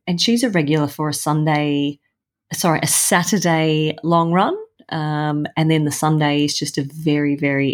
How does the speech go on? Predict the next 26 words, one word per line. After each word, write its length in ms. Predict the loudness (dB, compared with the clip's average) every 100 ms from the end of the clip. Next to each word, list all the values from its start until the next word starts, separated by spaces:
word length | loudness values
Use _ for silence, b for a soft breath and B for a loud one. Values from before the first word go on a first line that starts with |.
| 0
easy 340 | 0 0 -2
recovery 640 | -2 -6 -6 -2 -2 -2
run 400 | -2 -4 -6 -10 B B B _
of 200 | -6 -2
no 240 | 0 0 0
more 200 | -2 -2
than 120 | -4
ten 240 | -2 -4
Ks. 520 | -4 -4 -4 -4 -6
So, 400 | -8 -8 -6 -6 -10 B B _
um, 180 | -12 -12 -4
I 140 | 0
always 200 | 2 2
thought 120 | 2 2
that 140 | 2
was 100 | 4
interesting, 680 | 2 2 2 0 -2 -4 -2
because 360 | -4 -2 -2
I 220 | 2 2 2
have 200 | -2 -2
grown 260 | -4 -2
up 260 | -2 -6 -8
with 240 | -6 -6 -6
the 480 | -2 0 2 0 -2 B B B B
Wednesday, 1080 | -2 2 2 2 2 0 2 2 0 -2 -4 _
um, 600 | -8 -6 -6 -8 -10 -12